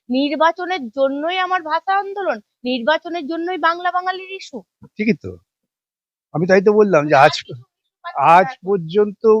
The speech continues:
Speaker 2: কোনো একটা আন্দোলন উনি করেছেন যা বাঙালিদের স্বার্থ সংশ্লিষ্ট, যদি কেউ আমাকে ব্যাখ্যা করে দেখাতে পারেন,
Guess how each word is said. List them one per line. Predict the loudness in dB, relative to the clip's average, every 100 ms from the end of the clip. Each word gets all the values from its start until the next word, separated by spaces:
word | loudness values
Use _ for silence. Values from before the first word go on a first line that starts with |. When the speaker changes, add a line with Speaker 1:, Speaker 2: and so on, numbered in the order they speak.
| 0
Speaker 2:
কোনো | -8 -4
একটা | 2 0 0 -2 0
আন্দোলন | 0 -2 -4 -2 -2
উনি | -4 -6
করেছেন | -8 -10 -10 -8 -8 -6 -2
যা | 2 2
বাঙালিদের | 2 0 0 -2 -4 -6 -10
স্বার্থ | -6 -4 -4 _ -8
সংশ্লিষ্ট, | -4 -4 -4 -8 -10 -6
যদি | -6 -4 -6
কেউ | -4 -2
আমাকে | -2 -4 -2
ব্যাখ্যা | -4 -4 -6
করে | -6 -4
দেখাতে | -6 -8 -10
পারেন, | -10 -10 -12